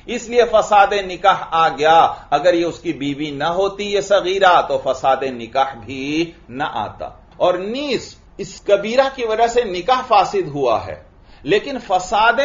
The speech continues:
निकाह को भी जमान का सबब करार नहीं दिया जा सकता कि भाई, तुमने इस आदमी का निकाह फासिद किया है, लिहाजा तुम्हें जमान देना पड़ेगा। नहीं, नहीं, फसाद निकाह वजूब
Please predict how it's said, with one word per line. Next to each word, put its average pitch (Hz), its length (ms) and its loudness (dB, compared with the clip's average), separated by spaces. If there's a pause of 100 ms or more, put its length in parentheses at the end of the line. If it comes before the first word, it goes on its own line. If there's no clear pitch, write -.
निकाह 226 480 0
को 233 220 2
भी 226 280 -6
जमान 190 680 4
का 226 160 4
सबब 202 500 4
करार 170 340 6
नहीं 175 240 -8
दिया 156 220 0
जा 127 180 2
सकता - 420 -12 (380)
कि 131 60 -4
भाई, 139 180 -2
तुमने 147 380 -4
इस 151 160 -4
आदमी 151 300 4
का 156 140 0
निकाह 151 320 0
फासिद 160 480 0
किया 165 200 2
है, 165 180 4
लिहाजा 147 400 2
तुम्हें 160 300 -4
जमान 160 420 4
देना 165 260 2
पड़ेगा। 160 400 2
नहीं, 226 280 -2
नहीं, 175 220 -4 (280)
फसाद 214 640 2 (120)
निकाह 226 440 0 (200)
वजूब 175 460 -4